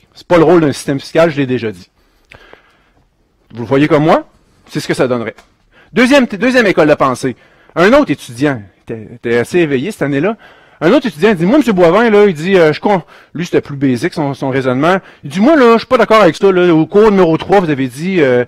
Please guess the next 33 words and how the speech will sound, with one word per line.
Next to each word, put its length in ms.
quand 180
on 120
encaisse 380
cent 280
dollars 300
de 100
dividendes, 560
il 60
faut 160
le 60
majorer, 960
crédit 300
d'impôt. 580
C'est 160
la 100
seule 320
source 300
de 120
revenus 360
sur 100
lesquels 220
on 100
fait 200
ça. 260
Les 200
autres 240
revenus, 240
c'est 120
bien 160
plus 120
simple 320
à 40
imposer. 540